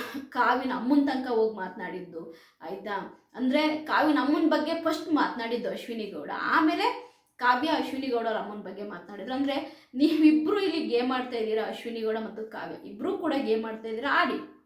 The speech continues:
ನನಗೇನು ಅದ್ರ ಬಗ್ಗೆ ಇದಿಲ್ಲ. But ನಿಮ್ಮ ತಾಯಂದ್ರ ಬಗ್ಗೆ,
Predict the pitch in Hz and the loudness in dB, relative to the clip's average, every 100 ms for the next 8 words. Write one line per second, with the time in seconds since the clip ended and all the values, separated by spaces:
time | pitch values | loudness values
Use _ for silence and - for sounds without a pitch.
0 | _ - 196 208 214 226 220 208 190 190 | _ -16 -12 -10 -6 -6 -6 -8 -10 -12
1 | - _ _ _ _ _ _ _ _ _ | -14 _ _ _ _ _ _ _ _ _
2 | _ 247 220 202 240 - - - - 277 | _ -4 -2 0 -2 -4 -10 -16 -6 4
3 | 302 311 302 - 285 294 349 359 302 302 | 6 6 4 -4 -2 0 0 2 2 2
4 | 240 220 208 247 - | 2 -2 -2 -4 -6